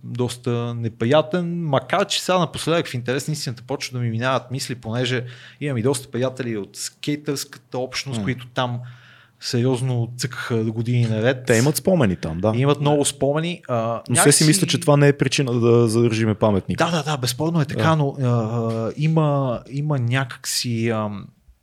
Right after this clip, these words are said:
Speaker 1: интересна визия, ако погледнете и снимки, включително ако бъде по някакъв начин, а, реновиран, а, апдейтнат и така нататък, може би,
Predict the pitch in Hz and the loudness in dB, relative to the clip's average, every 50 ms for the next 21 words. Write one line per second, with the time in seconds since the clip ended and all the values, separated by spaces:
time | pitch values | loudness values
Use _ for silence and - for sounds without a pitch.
0 | _ _ - - - _ - - 113 - - 113 127 147 143 - 147 120 98 95 | _ _ -10 -10 -10 _ -8 -8 -6 -4 -2 -2 -2 -2 -2 -2 -4 -4 -4 -6
1 | 95 101 120 135 131 110 104 107 104 101 95 95 95 95 - - - 104 101 123 | -6 -4 -2 -2 -2 -2 -2 -2 -2 -2 -2 -2 -4 -6 -8 -14 -12 -6 -4 -2
2 | 143 151 147 131 - 113 101 - - 127 139 139 131 - - - 117 110 104 - | -2 -2 -4 -6 -8 -8 -8 -8 -6 -6 -6 -6 -8 -10 -12 -10 -10 -8 -8 -8
3 | - - - 165 147 139 127 113 123 120 110 107 151 165 175 165 - 139 139 151 | -6 -4 -4 -4 -2 0 0 0 -2 -2 0 0 2 2 2 0 -2 -2 -2 -2
4 | 151 151 - 147 147 151 147 - - 143 135 123 - 123 120 120 117 117 113 110 | -2 -4 -4 -4 -4 -2 -2 -2 -4 -4 -6 -8 -8 -6 -4 -2 -2 -2 -4 -6
5 | 107 101 98 110 139 151 143 139 135 131 127 131 135 127 120 123 127 - - - | -8 -8 -6 -4 -2 -2 0 0 -2 -4 -6 -8 -10 -12 -12 -12 -14 -14 -14 -12
6 | - 120 113 110 107 117 135 131 127 127 135 131 123 123 117 - - - 139 135 | -10 -10 -10 -4 0 2 2 4 2 0 -2 -4 -4 -6 -12 -14 -8 -4 -2 -2
7 | 131 123 123 127 127 127 - - - - - - - _ - - - _ - 139 | -2 -2 -2 -4 -4 -4 -8 -14 -14 -16 -16 -16 -18 _ -20 -20 -20 _ -14 -8
8 | 135 131 107 107 101 101 123 120 123 | -4 -4 -4 -4 -4 -2 -2 0 0